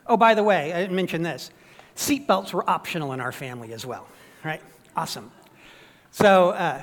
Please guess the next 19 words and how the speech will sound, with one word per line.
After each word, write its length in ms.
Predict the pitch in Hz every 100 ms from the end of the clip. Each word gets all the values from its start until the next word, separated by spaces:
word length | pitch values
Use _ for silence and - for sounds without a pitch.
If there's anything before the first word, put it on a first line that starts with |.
| -
we 120 | 262
all 160 | 311 302
lived 220 | 247 294
to 80 | 285
tell 220 | 196 254
about 260 | 277 160 117
it. 60 |
That's 180 | 139 208
the 100 | -
good 220 | 196 214
news. 340 | 233 160 151 160 - - - -
Fingers 380 | 226 233 226 233
and 100 | 233
toes 280 | 233 226
all 160 | 214 220
intact 460 | 214 196 190 156 156
as 120 | 139
well. 320 | 156 131 110 - - _ _ _ _ _ _ 208 _ _ _ _ _ _ _ _ _ _ _
So, 400 | - 240 226 220